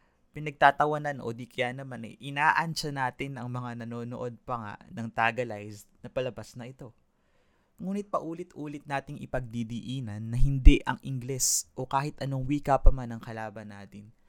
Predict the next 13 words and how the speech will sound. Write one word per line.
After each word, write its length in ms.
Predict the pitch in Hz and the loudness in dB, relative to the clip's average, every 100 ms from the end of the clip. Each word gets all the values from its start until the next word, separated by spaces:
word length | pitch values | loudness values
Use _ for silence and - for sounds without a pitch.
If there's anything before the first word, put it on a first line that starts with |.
| _ _ - | _ _ -2
kundi 320 | 139 135 131 | 0 2 0
ang 160 | 127 | 0
ating 320 | 123 131 139 131 | 0 -2 0 0
sariling 480 | 117 120 117 120 | 0 -4 -8 -8
mentalidad. 560 | 113 110 107 101 98 101 98 - - - _ _ _ _ _ - | -6 -8 -8 -10 -10 -12 -14 -20 -20 -20 _ _ _ _ _ -2
Siguro 400 | - 170 196 196 | 2 4 6 4
kung 80 | |
magsisimula 640 | 175 165 156 - 156 143 135 | 0 -2 -2 -2 -2 -2 -2
sa 240 | - 123 | 0 0
atin 240 | 123 139 135 | 0 -6 -12
ang 80 | |
pagbabago 560 | 123 110 107 110 104 104 | -12 -14 -10 -6 -6 -8
at 160 | 113 | -14